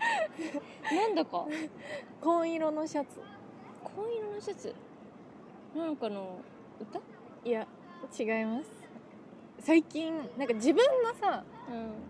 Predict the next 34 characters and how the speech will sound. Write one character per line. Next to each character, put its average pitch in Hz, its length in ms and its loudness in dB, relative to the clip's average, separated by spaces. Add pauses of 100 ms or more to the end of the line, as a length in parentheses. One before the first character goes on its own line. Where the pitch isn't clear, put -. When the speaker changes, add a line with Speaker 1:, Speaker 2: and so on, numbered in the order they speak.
Speaker 2:
フ 381 80 8
ェ 415 80 12
チ - 220 -10
と 226 140 0
か、 208 400 2 (680)
な 226 120 -2
ん 208 80 -6
か、 170 180 -4 (160)
Speaker 1:
お 247 140 0
い 233 80 -2
お 202 180 -4
い。 185 80 -8 (320)
Speaker 2:
癖 359 160 8 (200)
と 185 120 -6
か 170 320 -4 (160)
Speaker 1:
う - 20 -6
ん 214 40 -6
う 220 40 -6
ん。 214 40 -6
Speaker 2:
っ - 20 -8 (1120)
て 233 260 4 (160)
あ 370 100 8
ん 440 160 6
ま 427 120 4
り 392 80 6
私 359 300 0
な 330 120 2
か 277 120 4
っ - 40 2 (100)
た 180 120 -4
の 165 80 -12
よ。 165 80 -12 (1300)
Speaker 1:
い 311 80 8
や、 277 60 4